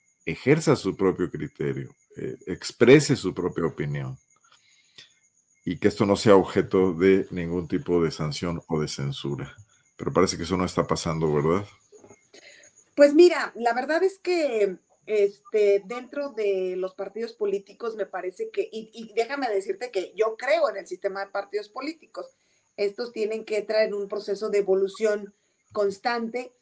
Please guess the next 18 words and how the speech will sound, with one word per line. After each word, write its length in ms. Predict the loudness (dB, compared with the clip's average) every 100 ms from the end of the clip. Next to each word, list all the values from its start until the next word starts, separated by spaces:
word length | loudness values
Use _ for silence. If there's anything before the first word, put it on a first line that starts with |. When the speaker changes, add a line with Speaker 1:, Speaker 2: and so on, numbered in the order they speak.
| _ _
Speaker 2:
de 160 | 2 2
pasar 480 | 2 -4 0 -2 0
de 200 | 2 2
esta 360 | 0 -6 -6
parte, 640 | -2 -2 -2 0 2 0 _ _ _ _ _
pues, 140 | -2 0
por 120 | 0
ejemplo, 220 | 0 -4
en 80 | -4
el 80 | -2
caso 280 | -2 -4 -6
del 200 | -8 -6
pri, 300 | -4 -2 -2
esta 360 | -6 -4 -6
parte 800 | -2 -4 -2 -2 -2 0 0 -2 -4 _
institucional 1000 | -10 -10 -12 -10 -6 -4 -2 0 0 2 0 -2 _ _ _ _ _ -16 -2
que 140 | -2
tenía, 640 | 0 -2 -2 -4 -2 -2